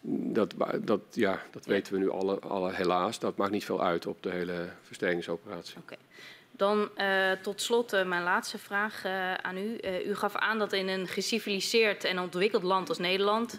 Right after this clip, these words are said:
Speaker 2: eh, het onnodig is om garanties te vragen.
Speaker 1: Mhm.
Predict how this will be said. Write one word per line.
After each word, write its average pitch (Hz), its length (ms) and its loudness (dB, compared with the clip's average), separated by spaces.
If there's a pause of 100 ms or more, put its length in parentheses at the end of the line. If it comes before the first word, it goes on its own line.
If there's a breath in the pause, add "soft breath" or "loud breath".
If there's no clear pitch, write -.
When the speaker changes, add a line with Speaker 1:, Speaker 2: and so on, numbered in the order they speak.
(120)
Speaker 2:
eh, 175 360 2
het 180 160 -6
onnodig 208 480 2
is 220 160 4
om 202 100 0
garanties 143 560 -4
te - 100 -10
vragen. - 560 -6
Speaker 1:
Mhm. 98 260 0